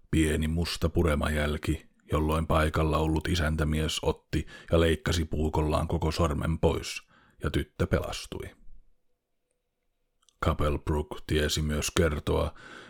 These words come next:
ettei kylmän arkaa matoa tavattu muoniota ylempänä,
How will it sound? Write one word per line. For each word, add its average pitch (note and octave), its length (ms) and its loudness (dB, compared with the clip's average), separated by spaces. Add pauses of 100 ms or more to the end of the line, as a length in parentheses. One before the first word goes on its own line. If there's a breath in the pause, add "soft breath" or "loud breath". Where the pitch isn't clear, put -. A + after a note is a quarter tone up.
ettei F#2 380 8
kylmän F2+ 380 6
arkaa E2 380 2
matoa E2 400 2
tavattu E2+ 440 2
muoniota D#2 560 2
ylempänä, D#2 640 0